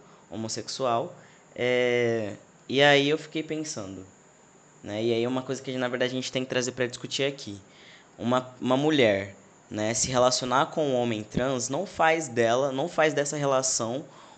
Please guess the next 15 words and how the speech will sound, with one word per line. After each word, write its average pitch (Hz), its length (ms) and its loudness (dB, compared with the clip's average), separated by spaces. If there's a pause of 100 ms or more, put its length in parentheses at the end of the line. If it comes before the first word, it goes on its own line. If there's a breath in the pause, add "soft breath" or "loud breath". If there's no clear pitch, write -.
uma 139 220 -2
relação 147 480 0
lésbica, 147 540 4 (840 loud breath)
né? 101 220 -4
Nós 117 240 -2
somos 139 420 -2
homem, 123 440 0 (640 loud breath)
nós 123 160 -4
somos 123 300 -2
homens 131 460 -2
e 135 840 2 (800)
a 117 100 0
nossa 147 400 2
genital 135 840 4 (240)
tá 143 400 6